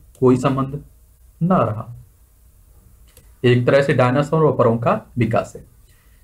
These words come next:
यहाँ इसका उल्लेख करना रोचक होगा कि बहुत अधिक भिन्न दिखने वाली संरचनाएं एक समान परिकल्प से विकसित हो सकती हैं। यह सत्य है कि जीवाश्मों में अंगों की संरचना का विवेचन हम यह अनुमान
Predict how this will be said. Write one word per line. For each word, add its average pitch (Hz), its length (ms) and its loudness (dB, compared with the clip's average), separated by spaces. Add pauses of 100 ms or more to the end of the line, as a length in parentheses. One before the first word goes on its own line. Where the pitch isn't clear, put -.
(120)
यहाँ 156 200 4
इसका 170 280 2
उल्लेख 139 680 0
करना 165 200 2
रोचक 131 380 2
होगा 156 180 2
कि 160 120 -2
बहुत 143 300 0
अधिक 127 280 -4
भिन्न 127 200 2 (240)
दिखने 131 320 0
वाली 160 200 2
संरचनाएं 147 500 0
एक 143 140 -2
समान 147 340 0
परिकल्प 123 420 0
से 151 300 -4 (280)
विकसित 143 420 -2
हो 113 60 -2
सकती - 300 -10
हैं। - 140 -12 (540)
यह 147 160 4
सत्य 202 320 0
है 214 60 2
कि 196 100 0
जीवाश्मों 151 460 0
में 185 120 4
अंगों 135 280 0
की - 80 -2
संरचना 135 420 -2
का 107 280 -8 (260)
विवेचन 123 400 2
हम 151 300 0
यह 120 140 2
अनुमान 120 380 0